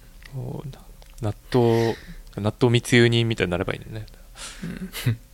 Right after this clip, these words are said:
Speaker 2: <laughs> でも、その、なんか、うちは買いに行けるから、ほんまに、もう納豆なんか全然売ってないっていう
Speaker 1: エリアの人？
Speaker 2: ところに住んでる人、
Speaker 1: うん。
Speaker 2: そう、もういっぱいいるし、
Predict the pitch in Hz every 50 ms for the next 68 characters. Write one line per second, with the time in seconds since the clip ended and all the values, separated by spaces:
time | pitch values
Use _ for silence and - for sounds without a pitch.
0 | - - - - - - - - - - - - - - - - 143 127 110 -
1 | - - 113 101 110 131 131 117 127 160 - - 226 208 - 214 208 196 185 -
2 | 180 180 - 190 180 - - 147 147 151 156 160 175 180 165 117 98 92 104 107
3 | 113 131 135 - - - 185 139 107 107 98 95 - 113 - 143 160 156 151 -
4 | - 143 143 - - 175 139 110 - - - - - 117 - - - - - 135
5 | 117 104 95 90 85 85 110 104 107 117 - 113 110 113 110 - - 113 104 95
6 | - 131 110 104 107 107 104 101 - - 113 110 113 117 113 - - - - 110
7 | - - 50 - - -